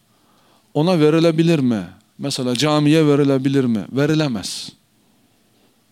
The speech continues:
Büyük çoğunluğa göre verilemez. Ufak bir ihtilaf varsa bile büyük çoğunluğa göre verilemez. Çünkü Kur'an'da geçen o fi sebilillah, Allah yolunda o kavram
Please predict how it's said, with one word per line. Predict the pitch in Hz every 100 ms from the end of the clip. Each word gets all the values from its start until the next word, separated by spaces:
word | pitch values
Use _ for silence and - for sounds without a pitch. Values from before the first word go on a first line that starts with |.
| 131
Büyük | 185 254
çoğunluğa | - 170 156 156 165
göre | 147 147 135
verilemez. | 117 107 101 82 - - _ _ _ _ _ _ _ _ _ _ _ _ _ _ _ _ _ _ _ - _
Ufak | - 170 247 190
bir |
ihtilaf | 233 185 196 202 175
varsa | 214 226 165 127
bile | 139 190 240 _ _ -
büyük | 123 247 247
çoğunluğa | 180 170 165 170
göre | 151 156 151
verilemez. | 123 110 95 87 - - _ _ _ - - - - - -
Çünkü | - 262 226 135 113 - _ _ _ -
Kur'an'da | 160 214 208 208 202 247
geçen | 208 190 - 143
o | 143
fi | - 214
sebilillah, | - 147 175 143 117 113 120 - _ -
Allah | 131 143 196 147
yolunda | 131 135 131 123 123 120 87 - _ _ _ _ _ _ _ -
o | 170 -
kavram | 147 127 117 160